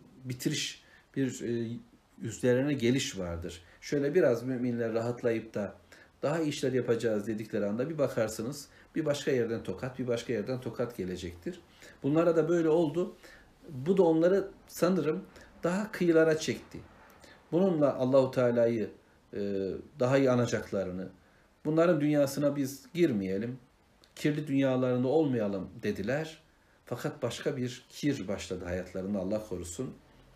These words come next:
Çünkü Allahu Teala'nın istediği doğrudur. Kavgamızın modelini de Allahu Teala belirler. O yolda o şekilde devam edeceğiz. فَآتَيْنَا الَّذ۪ينَ آمَنُوا مِنْهُمْ اَجْرَهُمْ. Onlardan iman eden ücretlerini Allah tas tamam verdi. Yani imanlarını bozmayan,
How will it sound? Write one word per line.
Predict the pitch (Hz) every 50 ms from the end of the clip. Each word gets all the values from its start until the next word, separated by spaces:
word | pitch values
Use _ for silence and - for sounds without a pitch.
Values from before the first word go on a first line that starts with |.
| _ _ - - - _ - - - - -
Çünkü | - - 135 127 127
Allahu | 117 120 120 123 123 123
Teala'nın | - 120 120 117 113 117
istediği | 117 - - 123 113 110 101 -
doğrudur. | 90 85 85 85 85 85 - - - - _ _ _ _ _ _ _ _ - - - - -
Kavgamızın | - - 120 123 123 131 139 143 135 160 156
modelini | 135 127 123 131 127 131 135 127
de | 113
Allahu | 107 107 110 113 107 107
Teala | - 101 95 95 92 87 85
belirler. | 87 85 87 87 - 127 151 160 160 - - _ _ _ _ - _ _ -
O | 196 180 165
yolda | 147 120 117 120 143 139
o | 143 151
şekilde | - - 120 - - 101 104 117 104
devam | 107 101 95 92 92
edeceğiz. | 90 85 92 95 - - 147 151 - - - _ _ _ _ _ - - - _ - -
فَآتَيْنَا | 147 135 151 156 156 151 - 180 175 160 156 151 147 143
الَّذ۪ينَ | 143 139 139 147 143 143
آمَنُوا | 139 143 143 135 135 135 135 135 151
مِنْهُمْ | 151 139 123 120 123 - 127 123
اَجْرَهُمْ. | 117 104 98 92 104 117 -
Onlardan | 131 143 139 135 127 123 135 127
iman | 123 123 123 127 135 131 123
eden | 117 113 120 113 117
ücretlerini | 120 117 - 123 113 - - 117 110 - 127
Allah | - 120 117 127 131 -
tas | - 139 131 - -
tamam | 107 113 127 - - 113
verdi. | 101 87 85 87 90 117
Yani | 117 107 104 110
imanlarını | 120 117 117 117 113 117 117 113 113 104
bozmayan, | 113 113 110 107 - - 85 87 85